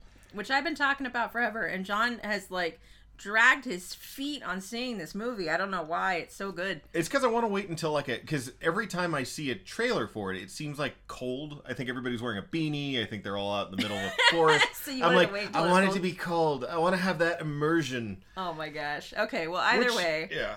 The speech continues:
Speaker 1: I'm
Speaker 2: And
Speaker 1: s-, super excited about it.
Speaker 2: And the thing is, is that I should be excited about this one because the guy who wrote it,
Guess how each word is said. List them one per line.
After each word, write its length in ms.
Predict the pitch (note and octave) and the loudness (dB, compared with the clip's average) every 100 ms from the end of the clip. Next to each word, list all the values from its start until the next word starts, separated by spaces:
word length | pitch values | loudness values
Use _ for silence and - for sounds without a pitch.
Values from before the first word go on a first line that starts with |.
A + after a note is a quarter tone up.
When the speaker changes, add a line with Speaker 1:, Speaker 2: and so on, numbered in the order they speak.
| - | 0
Speaker 1:
I'm 60 | G3+ | 0
Speaker 2:
And 60 | A#3 | 0
Speaker 1:
s-, 240 | - - | -6 -12
super 300 | - - A#3+ | -4 -2 -2
excited 340 | A#3+ F#3 E3+ | -2 0 0
about 220 | E3+ D#3+ D#3+ | 0 0 0
it. 240 | E3 - - | -4 -6 -2
Speaker 2:
And 160 | F#3 G#3 | 0 0
the 100 | F3+ | 0
thing 220 | C4+ C4 | 0 4
is, 200 | B3+ F#3+ | 4 2
is 100 | D#3 | 2
that 200 | E3+ E3 | 4 6
I 120 | F3 | 6
should 520 | F3 - B3 B3 E3 D#3+ - - | 4 0 0 0 0 -10 -18 -8
be 220 | F3+ G3 | -2 0
excited 380 | D#3 F#3 G3 B2+ | 2 2 2 2
about 200 | A2 A2 | 0 -2
this 140 | A2+ | -4
one 120 | C3 | -6
because 240 | B2+ C3+ A#2 | -6 -6 -6
the 100 | B2+ | -8
guy 380 | G2 D3+ G3+ G3+ | -2 0 0 -2
who 260 | D#3 E3+ | -4 -8
wrote 360 | C#3+ D3 C4+ A3 | -4 0 0 2
it, 360 | B2+ - - | -4 -6 -14